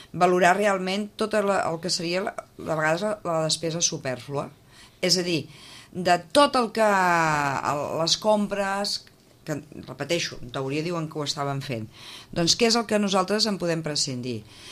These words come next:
Ah, de tots els projectes que hi ha, perquè l'altre dia a l'agència de disseny ens en van presentar la tira, a veure quin realment és factible i quins so-,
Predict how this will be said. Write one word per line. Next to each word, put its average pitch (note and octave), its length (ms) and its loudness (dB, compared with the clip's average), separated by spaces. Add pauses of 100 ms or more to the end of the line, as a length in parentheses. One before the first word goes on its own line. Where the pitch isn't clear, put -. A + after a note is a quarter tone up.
(560)
Ah, F3 640 8
de F3 200 6
tots C4+ 280 2
els B3+ 160 4
projectes G3+ 800 0
que G3 160 -4 (560)
hi D#3+ 160 -4
ha, D#3 80 2 (140)
perquè D#3+ 260 -12
l'altre D3 240 -6
dia D#3 180 -4
a D3 60 -2
l'agència D#3+ 400 -6
de D#3 80 -6
disseny D#3 260 -4
ens D3 140 -8
en C#3+ 100 -8
van D3 140 -6
presentar C#3+ 420 -8
la C#3 140 -4
tira, C#3 320 -6
a - 160 -6
veure F3+ 160 -4
quin B3+ 300 -2 (200)
realment D#3 540 -4
és D3+ 160 -2
factible E3 540 -8 (1040)
i G#3 100 -2
quins A3 320 0
so-, F#3+ 240 -2